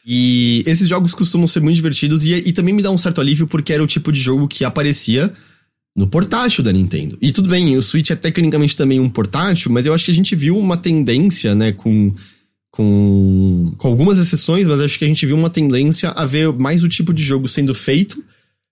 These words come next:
no Switch pela Nintendo como aquele jogo que saía nos consoles dela, né? Não nos portáteis. Acho que algumas exceções legais que a gente teve é, por exemplo, ah, o remake visual do, do Link's Awakening.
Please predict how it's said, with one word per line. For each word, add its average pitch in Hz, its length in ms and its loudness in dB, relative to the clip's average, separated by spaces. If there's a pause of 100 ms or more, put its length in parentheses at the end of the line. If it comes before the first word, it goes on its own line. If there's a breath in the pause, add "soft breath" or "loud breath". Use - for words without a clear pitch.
no 135 280 4
Switch 117 520 0
pela 113 180 0
Nintendo 113 680 0
como 151 180 0
aquele 156 240 0
jogo 143 280 0
que - 100 -8
saía 147 280 0
nos 156 160 0
consoles 135 600 0
dela, 80 280 -4
né? 98 260 2
Não 113 260 2
nos 123 280 0
portáteis. - 720 -6 (440 loud breath)
Acho - 120 -2
que - 80 -6
algumas 131 220 2
exceções 135 400 0
legais 117 260 -2
que - 80 -4
a - 20 0
gente 110 160 -2
teve 117 140 0
é, 117 40 0
por 127 120 -4
exemplo, 127 260 -2
ah, 165 60 -2
o 123 60 0
remake 123 340 0
visual 117 440 0
do, 101 440 0
do 95 100 -4
Link's 98 240 0
Awakening. 127 800 2